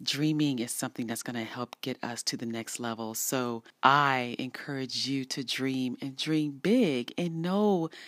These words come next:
that dreams do come true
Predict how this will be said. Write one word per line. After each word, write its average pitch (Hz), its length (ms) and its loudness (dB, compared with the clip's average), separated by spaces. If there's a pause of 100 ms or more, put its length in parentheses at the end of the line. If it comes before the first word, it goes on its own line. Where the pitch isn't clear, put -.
(280)
that - 220 0
dreams 123 640 -4 (200)
do 120 300 0
come 117 280 -4
true 120 540 -4